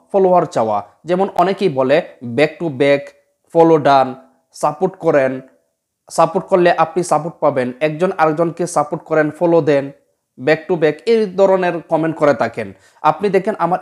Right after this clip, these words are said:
স্ক্রিনে দেখতে পাচ্ছেন যে অনেকেই এরকমভাবে কমেন্ট করা যাচ্ছে। অন্যের কমেন্ট বক্সে গিয়ে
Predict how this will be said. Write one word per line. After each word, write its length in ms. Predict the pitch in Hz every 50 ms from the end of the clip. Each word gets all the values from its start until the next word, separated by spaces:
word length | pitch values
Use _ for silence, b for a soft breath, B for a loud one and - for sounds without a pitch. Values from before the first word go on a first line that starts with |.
| 180
স্ক্রিনে 320 | 175 - - - 175 165 147
দেখতে 220 | 156 151 - 180
পাচ্ছেন 400 | 151 156 143 - - 131 123 156 b b b b b
যে 180 | 135 147 170 165 -
অনেকেই 500 | 151 156 180 196 196 - 190 139 120 - -
এরকমভাবে 600 | 165 180 190 190 190 185 156 127 135 127 123 170
কমেন্ট 380 | 175 - - 165 160 170 170 160
করা 220 | - 160 151 139
যাচ্ছে। 400 | 120 123 120 - - - 127 104 - -
অন্যের 340 | 180 196 202 196 196 196 185
কমেন্ট 360 | - 175 170 180 180 160 156
বক্সে 240 | 156 - - 156 135
গিয়ে 300 | 120 117 117 131 170